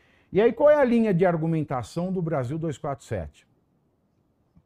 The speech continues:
Eles falam, "Olha só como o Bolsonaro já tinha problemas naquela região." Aí eles soltam um vídeo de uma reunião que ele participou, quando ele não era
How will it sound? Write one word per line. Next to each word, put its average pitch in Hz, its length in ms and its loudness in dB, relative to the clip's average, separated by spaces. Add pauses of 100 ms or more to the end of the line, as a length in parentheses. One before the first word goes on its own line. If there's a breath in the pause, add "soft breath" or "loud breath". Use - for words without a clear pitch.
(800)
Eles 151 220 -2
falam, 127 400 -2
"Olha 147 420 0
só 123 240 -6
como 117 440 -4
o 110 40 -6
Bolsonaro 107 720 -6
já 98 180 -4
tinha 104 460 -8 (380)
problemas 110 760 -2
naquela 107 420 -4
região." 95 600 -4 (1300)
Aí 190 160 0
eles 220 160 -2
soltam 180 480 0
um 139 160 0
vídeo 104 560 -6 (1080)
de 113 120 -2
uma 135 160 0
reunião 113 420 -2
que 101 120 -8
ele 104 100 -6
participou, 107 580 -8
quando 123 220 -6
ele 120 140 -2
não 160 340 -4
era 113 540 -4